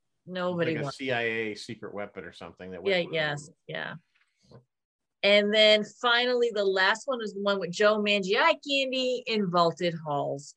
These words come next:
Speaker 1: Entombed, which is another one of military people going in after something and find,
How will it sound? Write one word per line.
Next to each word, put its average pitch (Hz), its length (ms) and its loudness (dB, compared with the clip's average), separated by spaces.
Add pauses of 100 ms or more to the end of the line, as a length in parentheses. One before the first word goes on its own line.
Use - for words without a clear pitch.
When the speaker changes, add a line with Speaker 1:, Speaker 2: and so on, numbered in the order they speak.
Speaker 1:
Entombed, 190 840 -2 (380)
which 190 200 2
is 214 120 8
another 254 480 8
one 202 380 2
of 175 220 0
military 202 560 4
people 180 360 -2
going 180 340 2
in 175 200 0
after 151 1200 -2 (100)
something 160 480 -2
and 151 200 -4
find, 147 460 -4